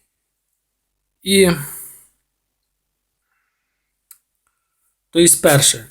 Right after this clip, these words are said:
оцінюємо от... по радіоелементам, порахувати, скільки безкорпусних К М-ок,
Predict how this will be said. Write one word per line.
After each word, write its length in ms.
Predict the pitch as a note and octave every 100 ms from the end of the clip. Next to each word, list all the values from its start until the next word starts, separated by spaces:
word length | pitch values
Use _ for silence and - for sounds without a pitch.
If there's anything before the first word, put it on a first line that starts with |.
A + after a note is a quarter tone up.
| -
оцінюємо 600 | E3+ - G#3+ G3 E3 C#3 - _ _ _ _ _ _ _ _ _ _ _ _ _ _ _ _ _ _ _ _ _ _ _ _ _ _ _ _ _
от... 500 | F3 E3 - - - - _ _ _ _ _ _ _ _ _ _ _
по 120 | - E3
радіоелементам, 1000 | D#3+ D#3 D3 C#3 C3+ C#3 B2+ B2 A2+ A2+ _ _ _ _
порахувати, 480 | C3+ E3 A3+ G3 D#3
скільки 300 | D#3 C#3 B2
безкорпусних 720 | A#2+ B2 - C3+ - D#3+ D3
К 100 | B2+
М-ок, 440 | B2+ C#3+ C3 -